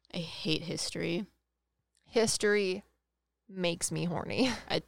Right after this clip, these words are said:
Speaker 1: think people are stupid.
Speaker 2: Fall also makes me horny.
Speaker 1: I hate history. That was the one class I almost failed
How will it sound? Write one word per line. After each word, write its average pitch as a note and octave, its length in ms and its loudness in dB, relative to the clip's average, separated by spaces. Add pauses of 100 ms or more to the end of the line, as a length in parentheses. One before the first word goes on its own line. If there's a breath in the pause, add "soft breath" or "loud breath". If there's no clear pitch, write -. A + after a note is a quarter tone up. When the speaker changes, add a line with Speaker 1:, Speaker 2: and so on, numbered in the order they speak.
(120)
Speaker 1:
think E3 300 0
people D#3+ 440 0
are - 80 -2
stupid. - 720 -4
Speaker 2:
Fall A3 360 8
also F3+ 400 4
makes - 260 -8
me - 100 -6
horny. G3 440 -8 (680)
Speaker 1:
I C#3+ 60 -2
hate D#3+ 200 -2
history. - 540 -4 (120)
That F3 140 8
was F#3 140 4
the G3 100 4
one E3+ 280 2
class E3 280 4
I E3 100 2
almost D#3+ 340 -2
failed E3+ 420 2